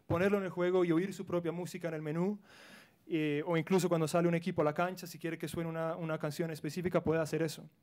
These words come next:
Y no paramos ahí, también fuimos con respecto a las barras. Entonces, ahora todos nuestros usuarios de fifa van a poder ir online, eh, en línea y bajar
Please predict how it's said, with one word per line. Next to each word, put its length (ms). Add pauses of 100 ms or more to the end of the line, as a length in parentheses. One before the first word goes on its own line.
(640)
Y 60
no 140
paramos 320
ahí, 220
también 360 (440)
fuimos 380
con 120
respecto 480
a 20
las 160
barras. 480 (640)
Entonces, 640
ahora 500 (280)
todos 220
nuestros 220
usuarios 380
de 80
fifa 420 (140)
van 140
a 40
poder 440 (260)
ir 380
online, 560 (260)
eh, 320
en 140
línea 320
y 80
bajar 480